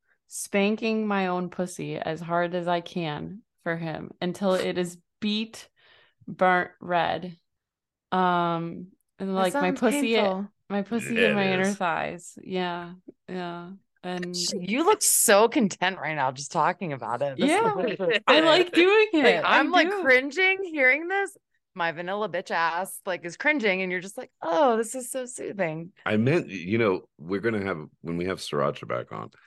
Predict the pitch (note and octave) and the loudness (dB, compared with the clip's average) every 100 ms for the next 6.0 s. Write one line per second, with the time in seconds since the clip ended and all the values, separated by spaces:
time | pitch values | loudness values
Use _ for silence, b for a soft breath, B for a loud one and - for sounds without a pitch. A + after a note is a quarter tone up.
0 | b b _ D2+ D2 D#2 C#2 - C2+ C#2 | b b _ -4 -2 -2 -2 -4 -4 -4
1 | B1+ A#1 - - A1+ A1 - _ _ - | -8 -8 -10 -8 -8 -8 -14 _ _ -4
2 | D2+ - C#2+ D#2 C#2+ - _ _ _ _ | -4 -4 -2 -2 -2 -6 _ _ _ _
3 | D#2+ D#2+ D#2+ D#2+ F2+ E2 - C#2+ C#2+ - | -6 -4 -4 -2 0 -2 -4 -6 -6 -6
4 | B1+ C2 E2+ E2 B1+ C#2 - C#2+ - C2 | -6 -2 -2 0 0 -2 -2 -4 -4 -6
5 | C2 C2+ - C#2+ A#1+ A1 A#1+ B1+ B1+ A#1 | -8 -4 -4 -4 -6 -8 -6 -4 -4 -8